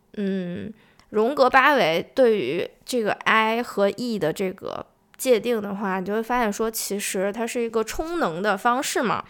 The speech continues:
那 E 型人充能的方式主要倾向于，啊，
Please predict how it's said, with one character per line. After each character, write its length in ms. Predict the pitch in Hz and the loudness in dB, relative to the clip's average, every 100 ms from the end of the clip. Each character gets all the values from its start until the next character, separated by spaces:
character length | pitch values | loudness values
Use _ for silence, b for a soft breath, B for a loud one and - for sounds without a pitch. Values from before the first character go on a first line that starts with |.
| B B B B | B B B B
那 100 | 277 | 0
E 160 | 320 | 0
型 260 | 277 240 208 | -2 -2 0
人 160 | 202 202 | 0 -2
充 240 | 240 226 | -4 -4
能 140 | 208 | -2
的 100 | 190 | -2
方 260 | 226 220 220 | -2 0 0
式 200 | 214 233 | -2 -4
主 120 | - | -2
要 180 | - 180 | -2 -2
倾 200 | 202 226 | -2 -2
向 240 | 240 226 | 0 2
于， 140 | 202 196 B B B | 2 -2 B B B
啊， 360 | 180 170 185 | -2 -2 -4